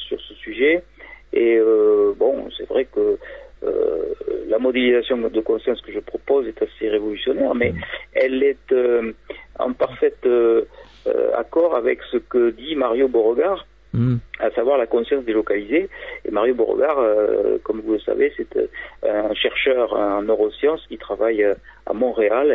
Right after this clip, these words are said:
Speaker 1: et
Speaker 2: Mm.
Speaker 1: qui est, euh, tout à fait dans, dans ce, euh, oui, dans cette logique-là de conscience délocalisée. Donc,
Speaker 2: Euh.
Speaker 1: euh,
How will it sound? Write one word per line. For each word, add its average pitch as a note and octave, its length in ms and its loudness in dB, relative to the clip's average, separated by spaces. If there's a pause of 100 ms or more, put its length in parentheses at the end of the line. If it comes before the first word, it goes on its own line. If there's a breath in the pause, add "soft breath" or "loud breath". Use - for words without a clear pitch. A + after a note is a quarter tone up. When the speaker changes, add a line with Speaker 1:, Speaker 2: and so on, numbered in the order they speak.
Speaker 1:
et G#2 280 2
Speaker 2:
Mm. - 100 -10
Speaker 1:
qui G#2 180 -10
est, G2+ 180 -2
euh, G2 240 -2
tout - 180 -20
à - 40 -2 (100)
fait - 140 -4
dans, G#2 220 -6 (400 loud breath)
dans G2+ 180 -2 (140)
ce, G#2 40 -2
euh, G#1 600 -2 (880)
oui, - 240 -10
dans A1 100 -8
cette - 240 -20
logique-là - 480 -4
de A#2 120 -4
conscience A2+ 400 -8
délocalisée. G2+ 520 -10 (560 loud breath)
Donc, G#2+ 260 0
Speaker 2:
Euh. G#2+ 60 4
Speaker 1:
euh, G2+ 400 2